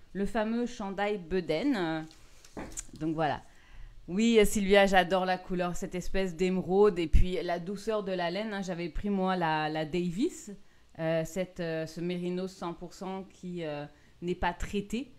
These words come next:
hein. Donc, pas traité, vous allez me dire, « Mais ça veut dire quoi, pas traité ? <laughs> Il y a des antibiotiques ou quoi ? » Euh, pas traité, en fait, ça veut dire quoi chez, chez une laine ? Alors, sachez que, euh,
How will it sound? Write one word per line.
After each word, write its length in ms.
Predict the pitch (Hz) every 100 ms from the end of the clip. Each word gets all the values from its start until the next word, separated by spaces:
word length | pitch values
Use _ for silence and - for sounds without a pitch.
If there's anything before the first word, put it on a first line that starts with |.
| - -
hein. 140 | 151 170
Donc, 280 | 160 156
pas 120 | - 175
traité, 400 | - 175 202 208
vous 140 | 180
allez 160 | 160 160
me 60 |
dire, « 120 | 180 226
Mais 80 |
ça 140 | 339 294
veut 100 | 294
dire 200 | 277 294
quoi, 180 | 294 285
pas 160 | 262
traité ? 560 | 247 - 247 262 254 -
<laughs> 260 | - 262 - 294 -
Il 100 | 247
y 80 | -
a 20 |
des 220 | 214 233
antibiotiques 640 | 220 220 208 220 269 349 302
ou 60 |
quoi ? » 180 | 240 220 - - 403 349 - -
Euh, 220 | 175 180
pas 180 | 180 277
traité, 380 | - 254 - 294
en 120 | 214
fait, 500 | 214 247 254 180 151
ça 220 | - 190
veut 100 | 180
dire 180 | 185 185
quoi 140 | 240
chez, 280 | 294 226 190 -
chez 300 | - 180 180
une 100 | 165
laine ? 180 | 135
Alors, 220 | - - -
sachez 400 | 175 185 349 -
que, 160 | -
euh, 600 | 226 233 196 160 156 143